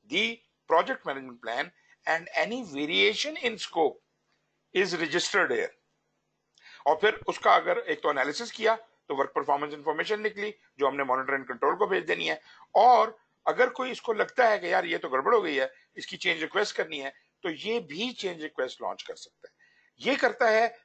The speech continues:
प्रोसेस की बुनियाद के ऊपर, जबकि वैलिडेट स्कोप ने की थी, उसने की थी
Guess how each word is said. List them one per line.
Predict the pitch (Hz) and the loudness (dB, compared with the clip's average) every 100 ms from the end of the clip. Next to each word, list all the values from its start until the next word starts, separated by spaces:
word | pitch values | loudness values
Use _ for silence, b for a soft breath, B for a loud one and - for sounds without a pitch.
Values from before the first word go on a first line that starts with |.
| _ | _
प्रोसेस | 208 190 - 247 | 2 2 2 -4
की | - 247 | -4 -6
बुनियाद | 185 151 120 - | -6 0 0 -2
के | - | -10
ऊपर, | 101 101 - b b b | -10 -10 -10 b b b
जबकि | - 190 - | 0 0 0
वैलिडेट | 185 135 135 143 190 233 | 0 2 -2 2 2 2
स्कोप | - 240 220 220 | 2 4 4 0
ने | |
की | 196 165 | -10 -10
थी, | - 202 240 _ _ _ _ | -6 -8 -8 _ _ _ _
उसने | 180 220 226 | -10 -4 -4
की | 220 | -4
थी | 208 226 196 | -8 -10 -12